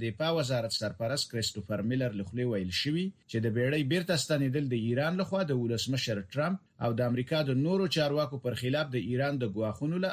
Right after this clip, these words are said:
امله ځنډېدلې ده. کریسټوفر میلر زیاته کړې چې د نیمیتیز په نوم د امریکا دغه بیړۍ به اوس په سیمه کې د امریکا د مرکزي قوماندانۍ پورې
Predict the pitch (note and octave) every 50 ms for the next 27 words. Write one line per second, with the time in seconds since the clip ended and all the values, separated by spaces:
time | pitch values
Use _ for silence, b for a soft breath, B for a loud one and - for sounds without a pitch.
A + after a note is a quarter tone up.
0 | F3 F3+ F3+ F#3 F#3 F3+ D3+ A#2+ A#2+ A2+ G#2+ G2+ G#2 G2+ F2+ G#2 G2 F2 E2+ E2
1 | - - - _ _ - - C#3 C#3 - - C3+ C3 C#3 C3+ C3+ D#3 F3 F3 F3
2 | E3 D3 C3+ C#3+ C#3 C3 C#3 C3 B2 - F#3 F#3 G#3 G#3 - F3 D3+ C3 C#3+ C3+
3 | C3+ C3 C3 B2+ B2+ - - - - - - C#3 C#3+ D#3 D#3+ D#3 B2+ C3 B2 A#2+
4 | A#2 B2 B2 A#2+ - D3+ D3 C3 A#2 D#3+ E3+ E3+ F3 D#3 C#3 C#3+ C3+ C#3 D3 D3
5 | C3+ C3+ B2+ C3+ C#3+ - - - A2 - A#2 C#3 D3+ F3 F#3+ - G#3 G3+ E3+ D#3+
6 | C3+ C3 B2 A#2+ A#2+ - D3+ C#3+ C#3 C3 A#2 A2+ A2+ A2 A2 - A#2 G#2+ A2+ D3+
7 | D3+ - B2+ A#2 A#2 A2 A2 G#2 A2 A2 A2+ C3 C#3 C#3+ C3+ - C#3 C#3+ D3